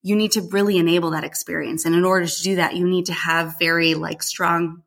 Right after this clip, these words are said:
plumbing is what <laughs> I refer to it, or framework to really bring all that data together. So when you're looking for systems, you're looking for, you know, depending on what kind of software you need to bring into your hotel, whether it's a P M S or a spa system or whatnot,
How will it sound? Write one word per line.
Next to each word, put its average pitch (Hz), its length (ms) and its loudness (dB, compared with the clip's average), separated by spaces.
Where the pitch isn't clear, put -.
plumbing 180 440 2
is 160 120 -2
what 165 100 0
<laughs> - 20 4
I 185 180 2
refer 180 300 2
to 185 100 -2
it, 175 80 2
or 180 120 0
framework 185 760 0
to 190 100 0
really 180 240 2
bring 160 260 2
all 151 100 2
that 143 160 -2
data 165 220 -8
together. - 360 -8
So 190 160 -2
when 214 80 4
you're 233 100 2
looking 240 280 0
for 185 100 -2
systems, 170 580 0
you're 208 120 4
looking 208 300 2
for, 170 460 0
you 185 120 2
know, 160 240 4
depending 185 400 2
on 165 120 2
what - 220 -4
kind 180 240 0
of 170 60 0
software 170 360 -4
you 160 160 -4
need 165 200 2
to 160 120 -10
bring 170 260 0
into 190 300 2
your 175 180 2
hotel, 165 600 0
whether 160 200 -2
it's 160 120 -6
a 160 60 -14
P - 160 -4
M 165 100 2
S 165 320 4
or 165 40 -2
a 165 40 -2
spa 160 240 0
system 165 500 -2
or 160 80 0
whatnot, 160 420 2